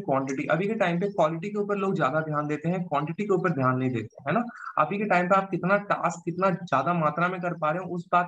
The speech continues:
के ऊपर ध्यान नहीं है। अभी के टाइम पे ध्यान इस बात पे है कि आप अपने टास्क को कितने अच्छे तरीके से कर पा रहे हो, कितनी क्वालिटी उसमें आप अपनी डाल पा रहे हो,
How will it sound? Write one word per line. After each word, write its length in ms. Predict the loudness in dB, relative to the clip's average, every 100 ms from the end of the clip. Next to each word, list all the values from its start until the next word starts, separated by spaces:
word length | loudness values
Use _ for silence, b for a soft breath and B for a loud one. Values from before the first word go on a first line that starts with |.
| 0
के 60 |
ऊपर 180 | -4 -4
ध्यान 240 | 0 2
नहीं 180 | 2 -2
है। 80 | -4 b b -6
अभी 160 | -2 0
के 80 |
टाइम 240 | 2 2 2
पे 60 |
ध्यान 280 | 2 2 2
इस 120 | -2
बात 200 | 0 -2
पे 160 | -2 -6
है 80 | -4
कि 100 | -2
आप 140 | 0 0
अपने 200 | 0 0
टास्क 360 | 0 0 0 -2
को 100 | -4
कितने 380 | -4 -2 0 0
अच्छे 300 | -2 -2 0
तरीके 420 | 2 2 2 2 0
से 140 | 2
कर 180 | 2 0
पा 180 | 0 -2
रहे 100 | -4
हो, 60 |
कितनी 300 | -6 -6 -4
क्वालिटी 460 | 0 2 2 0 0
उसमें 220 | 2 4
आप 120 | 2
अपनी 200 | 2 -2
डाल 220 | 0 0
पा 180 | 0 2
रहे 120 | 2
हो, 220 | -2 -6